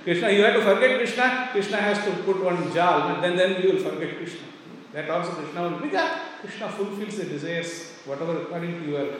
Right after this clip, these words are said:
uh, whatever your desire. So that is why the bottom line is we have to develop the desire, the taste.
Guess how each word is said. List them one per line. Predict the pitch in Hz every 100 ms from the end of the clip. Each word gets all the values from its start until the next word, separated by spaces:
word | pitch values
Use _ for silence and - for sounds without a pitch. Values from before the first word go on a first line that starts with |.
| - -
uh, | 143 139
whatever | 143 175 185
your | 185 180
desire. | 151 151 196 - -
So | 208
that | 170 175
is | 240 247
why | 254 214 208 208 - -
the |
bottom | 151 147 180 214 202
line | 185 185
is | 175 175 160
we | 151
have | 151 156
to | 175
develop | 175 127 156 175 165
the |
desire, | 135 143 123 147 143
the | - - - - - -
taste. | 156 165 - -